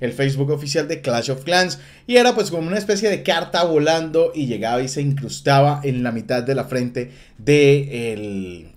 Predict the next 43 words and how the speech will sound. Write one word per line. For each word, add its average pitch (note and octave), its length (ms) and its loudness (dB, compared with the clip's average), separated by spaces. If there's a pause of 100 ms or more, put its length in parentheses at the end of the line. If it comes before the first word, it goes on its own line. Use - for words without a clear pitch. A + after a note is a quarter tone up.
el A#2 120 -8
rey C#3 180 4
bárbaro, C#3 520 2
y E3 60 0
estaban B2+ 320 -2
las C3 180 -2
fotografías B2 760 -2 (260)
de E3 100 4
los G3 140 4
cuatro F#3+ 300 2
reyes F3 340 2
que F3 80 -4
tenemos C#3 340 0
actualmente C3+ 600 0
dentro C#3 420 4
del B2 140 0
juego. G3 420 2 (360)
Así D#3+ 180 4
que C4+ 60 6
bueno, C#4+ 220 6
yo G3+ 220 4
posteé G3+ 640 4
tanto F3 300 -2
en - 20 -4
la C#3+ 120 -2
pestaña F3 340 0
de F3+ 80 0
comunidad D3+ 560 2
como C3+ 180 -2
de A#2+ 80 -2
Facebook, D#3 400 -2
en C3+ 140 -4
Twitter E3 360 0
también. F3 480 0 (180)
Les C#3 120 0
pregunté C#3+ 320 2
que E3 140 -4
qué F#3 140 4
opinaban D#3+ 540 2
ustedes C#3 520 2
acerca C3 440 0
de B2+ 200 4
ello. D#3 240 0